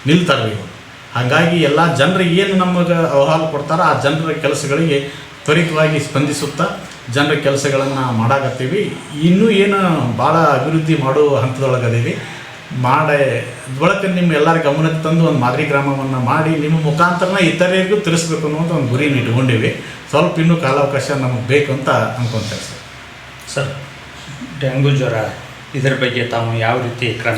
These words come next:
Speaker 2: ತೆಗೆದುಕೊಂಡ್ರಿ?
Speaker 1: ಈ ಡೆಂಗು ಜ್ವರ ಮುಖ್ಯವಾಗಿ ನಮ್ಮಲ್ಲಿ ಸ್ವಲ್ಪ ಪ್ರಮಾಣದ ಕಾಣಿಸ್ಕೊಂಡಾಗ ನಮ್ಮ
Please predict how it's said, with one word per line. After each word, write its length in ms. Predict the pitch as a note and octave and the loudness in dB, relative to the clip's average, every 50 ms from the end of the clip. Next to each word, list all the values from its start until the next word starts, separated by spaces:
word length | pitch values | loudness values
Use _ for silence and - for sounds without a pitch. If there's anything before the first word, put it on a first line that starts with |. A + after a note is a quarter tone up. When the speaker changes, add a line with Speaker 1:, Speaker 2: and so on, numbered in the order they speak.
| G#2+ G2+ - | -4 -6 -8
Speaker 2:
ತೆಗೆದುಕೊಂಡ್ರಿ? 840 | - G#2 G2+ - - - A2 G#2 F#2+ G2 G2 G2+ - - - - E3+ | -8 -8 -8 -8 -10 -10 -10 -10 -10 -12 -14 -16 -16 -14 -6 0 2
Speaker 1:
ಈ 300 | E3 F3 F3+ F3 F3 E3 | 4 4 4 4 2 4
ಡೆಂಗು 460 | D3+ D3+ D#3 E3+ F3 G3 G3+ G3+ G3+ | 4 4 4 6 6 4 4 4 4
ಜ್ವರ 540 | F#3+ F3+ F#3+ F#3 F#3+ F#3+ F#3 F#3 F#3+ F#3+ F#3 F3 E3 | 4 4 4 4 4 4 4 4 4 4 4 4 2
ಮುಖ್ಯವಾಗಿ 580 | E3+ E3 - F#3 F3 E3+ F3 E3 E3 F3 F3 | 2 0 0 0 0 0 2 2 2 0 2
ನಮ್ಮಲ್ಲಿ 500 | E3 E3 D#3+ D#3 D#3+ D#3+ D#3+ E3 E3 D#3+ | 2 2 2 2 2 2 2 2 2 2
ಸ್ವಲ್ಪ 400 | - - D3 D#3 E3+ F#3 F3 F3 | 0 0 2 2 4 4 4 2
ಪ್ರಮಾಣದ 400 | E3+ - D3+ D3 D#3 D#3 D#3 D3 | 0 0 0 -2 0 0 0 -2
ಕಾಣಿಸ್ಕೊಂಡಾಗ 720 | C#3+ - C#3 C#3 C#3 - - - C#3 C3 B2+ C3+ C3+ C3+ | -2 -2 -2 -2 -2 -2 -4 -4 -4 -2 0 0 0 0
ನಮ್ಮ 500 | E3 D#3+ D#3+ D3+ C#3+ C#3 C#3 C3+ C3 B2+ | 0 0 0 0 -2 -2 -2 -2 -2 -2